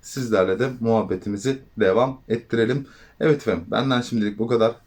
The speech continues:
Eğer kanaldaki videoları beğeniyorsanız kanala abone olabilirsiniz. Beğenmiyorsanız da canınız sağ olsun.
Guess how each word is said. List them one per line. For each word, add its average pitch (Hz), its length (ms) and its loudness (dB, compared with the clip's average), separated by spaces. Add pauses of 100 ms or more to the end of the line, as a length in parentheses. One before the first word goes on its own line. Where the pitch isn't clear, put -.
Eğer 110 260 2
kanaldaki 113 440 -2
videoları 101 440 0
beğeniyorsanız 95 680 -6
kanala 104 300 0
abone 127 260 0
olabilirsiniz. 123 680 -2 (100)
Beğenmiyorsanız 110 680 -2
da 160 220 0
canınız 113 380 0
sağ 92 180 0
olsun. 135 260 -4